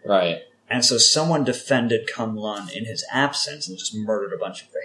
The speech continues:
Speaker 2: Hand.
Speaker 1: Yeah.
Speaker 2: So that, whatever that is, is probably still gonna happen in season two of
Speaker 1: I'm
Speaker 2: Iron
Speaker 1: willing
Speaker 2: Fist.
Speaker 1: to bet it was Davos.
Speaker 2: Davos wasn't there, though, unless he killed all of those people and then came to find Danny.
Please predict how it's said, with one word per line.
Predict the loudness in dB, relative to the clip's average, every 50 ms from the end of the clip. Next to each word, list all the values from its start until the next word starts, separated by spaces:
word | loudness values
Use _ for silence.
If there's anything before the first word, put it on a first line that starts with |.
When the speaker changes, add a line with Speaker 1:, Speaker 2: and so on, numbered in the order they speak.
| -8 -8
Speaker 2:
Hand. | -8 -8 -8 -14 -16 _ -20 -18 -10
Speaker 1:
Yeah. | -4 -2 -2 -2 -2 -4 -6 -10 -16 _ _ _ -6
Speaker 2:
So | -2 2 2 2
that, | 4 6 8 10 10 10 10 8 6 -2 -8 -10 -18 _ _ _ _ _ _ -16 -4 2
whatever | 6 8 8 10 10 8 8
that | 8 6 6 6 4 2 0 -8 -16 _ -12
is, | -6 -2 0 0 0 0 -2 0 -2 -2 -2 -4 -6 -6
is | -6 -4
probably | 4 6 8 8 8 6
still | 4 6 6 6
gonna | 6 4 2
happen | 0 0 -2 -2 -2 -4 -4
in | 0 2
season | 2 2 2 -2 -4 -6
two | -2 0 2
of | 4
Speaker 1:
I'm | 4 4 4 4
Speaker 2:
Iron | 4 2
Speaker 1:
willing | 2 2 2 2
Speaker 2:
Fist. | 2 0 2 2
Speaker 1:
to | 4
bet | 4 4 4
it | 2 0
was | -2 -6 -8
Davos. | -16 -16 -8 -6 -4 -2 -2 -2 -2 -2 -4 -4 -6 -10 -12 -12 -12 -12 -10 -10 -10 -12 -14 -16 -18 _ _ _ _ _ _ _ _ _ _ _ _ 2 6
Speaker 2:
Davos | 6 8 8 8 8 8
wasn't | 6 2 2 0 0 2
there, | 2 2 2 2
though, | 2 0 -2 -2 -2 -4 -2
unless | -2 0 2 2 2 2 2
he | 0 -2
killed | -2 2 4 6 8 10
all | 12 12 12 10
of | 10 6
those | 4 2 2
people | 0 -2 0 4 4 4 4 2 0
and | -2 -4 -4 -4 -6 -6 -6 -6 -4
then | 2 4 4 4 4 2 0
came | -2 -4 -6 -10 -12
to | -12 -14
find | -14 -14 -14 -14 -14
Danny. | -14 -14 -14 -14 -20 -20